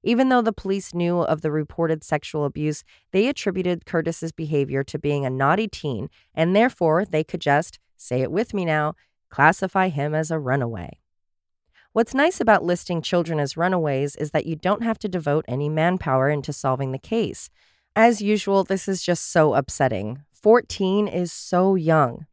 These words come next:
The fact that these children are going through puberty or have gotten taller so they look older is such a disgusting reason to dismiss concerns from family members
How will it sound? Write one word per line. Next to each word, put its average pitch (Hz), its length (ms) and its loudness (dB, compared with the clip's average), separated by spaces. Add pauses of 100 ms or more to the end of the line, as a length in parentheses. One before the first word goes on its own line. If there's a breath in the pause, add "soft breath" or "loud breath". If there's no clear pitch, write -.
(120)
The 170 100 -2
fact 180 300 2
that 196 100 -4
these 185 220 -4
children 180 440 0
are 160 100 2
going 165 280 0
through 165 200 -4
puberty 175 680 -2
or 135 140 0
have 147 160 -4
gotten 143 260 -2
taller 170 420 2
so - 160 -6
they 147 140 -2
look 147 240 -4
older 165 480 2
is 151 160 -2
such - 300 -4
a 165 80 -4
disgusting 180 680 -4
reason 160 360 -2
to 143 100 -12
dismiss 143 420 -4
concerns 156 580 -6
from 135 200 -8
family 180 380 0
members 127 400 -2